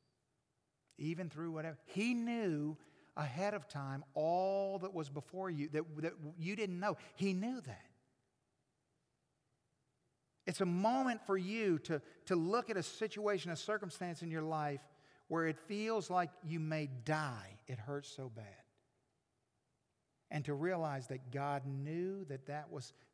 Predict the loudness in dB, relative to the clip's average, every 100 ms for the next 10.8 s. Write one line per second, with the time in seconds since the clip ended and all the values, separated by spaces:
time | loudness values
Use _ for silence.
0 | -2 -2 0 -2 0 0 0 -4 -4 -4
1 | -4 -6 -6 -6 -6 -10 -14 -20 _ _
2 | _ _ _ _ _ _ _ -6 -2 -2
3 | -4 -6 -10 -8 -8 -8 -12 -20 _ _
4 | _ _ _ _ _ -6 -4 -4 -4 -6
5 | -8 -10 -8 -6 -6 -8 -12 -12 -8 -8
6 | -8 -14 -20 _ _ _ _ _ _ -4
7 | -2 0 0 0 -2 -2 -4 -6 -10 -18
8 | _ _ _ _ _ _ _ _ _ _
9 | _ _ _ _ _ _ _ _ _ -8
10 | -4 -2 0 -2 -6 -12 -18